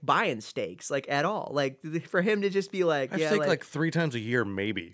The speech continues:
Speaker 1: Right, maybe.
Speaker 2: <laughs>
Speaker 1: Like, no one buys steak. n-, no one in a middle class life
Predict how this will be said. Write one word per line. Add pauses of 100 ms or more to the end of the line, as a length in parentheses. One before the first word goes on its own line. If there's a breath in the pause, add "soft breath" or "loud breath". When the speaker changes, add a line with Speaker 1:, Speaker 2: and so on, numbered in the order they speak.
(100)
Speaker 1:
Right,
maybe.
Speaker 2:
<laughs>
Speaker 1:
Like,
no
one
buys
steak.
n-,
no
one
in
a
middle
class
life